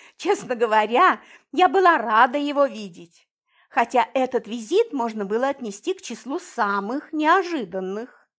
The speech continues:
«Чему обязана?»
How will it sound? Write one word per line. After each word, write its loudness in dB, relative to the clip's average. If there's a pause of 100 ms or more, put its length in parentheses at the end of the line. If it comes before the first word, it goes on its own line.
(840)
«Чему 4
обязана?» 2